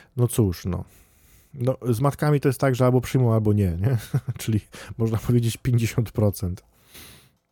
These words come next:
No ale właśnie, słuchajcie, gadam tak gadam, a miało być podsumowanie sezonu. I powiem wam, że sezon tegoroczny jest naprawdę bardzo, bardzo zróżnicowany, jeżeli chodzi o,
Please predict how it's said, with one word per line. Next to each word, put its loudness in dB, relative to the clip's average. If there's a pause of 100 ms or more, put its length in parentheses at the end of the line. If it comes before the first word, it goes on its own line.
(1500)
No 0
ale 2
właśnie, 0
słuchajcie, -4
gadam 0
tak -2
gadam, 2 (280)
a -4
miało 4
być -2
podsumowanie 2
sezonu. 4 (520)
I 4
powiem 2
wam, 0
że 2 (380)
sezon 0 (240)
tegoroczny 0 (280)
jest 0
naprawdę 0
bardzo, 2
bardzo 2
zróżnicowany, 2
jeżeli 0
chodzi 2
o, 0